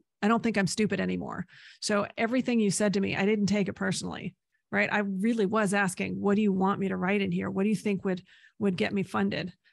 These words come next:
And he told me exactly what, and I, and I wrote exactly what he said. I didn't take any of it personally. And I was in the top eleven percent and I got funded my first grant.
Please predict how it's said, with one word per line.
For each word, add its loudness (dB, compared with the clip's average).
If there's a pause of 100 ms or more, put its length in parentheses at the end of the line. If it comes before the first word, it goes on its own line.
(320)
And 4
he 2
told -2
me 0
exactly -2
what, 0 (180)
and -2
I, 0 (160)
and -4
I -2
wrote 0
exactly 0
what -2
he 0
said. -2
I -2
didn't -4
take -4
any 0
of -2
it -6
personally. -2
And -6
I -4
was -2
in -2
the 0
top -4
eleven -2
percent -4
and -8
I -4
got -6
funded -4
my -6
first -6
grant. -6